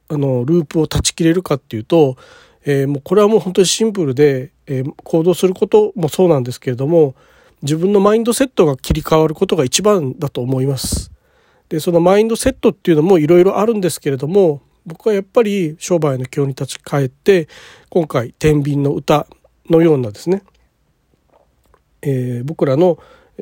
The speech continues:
お客さんと売る方の、本当に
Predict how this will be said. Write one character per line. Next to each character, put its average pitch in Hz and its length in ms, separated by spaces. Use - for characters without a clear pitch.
お 151 80
客 - 220
さ 202 140
ん 170 80
と 113 220
売 151 120
る 143 80
方 131 240
の、 107 160
本 160 140
当 165 60
に 156 60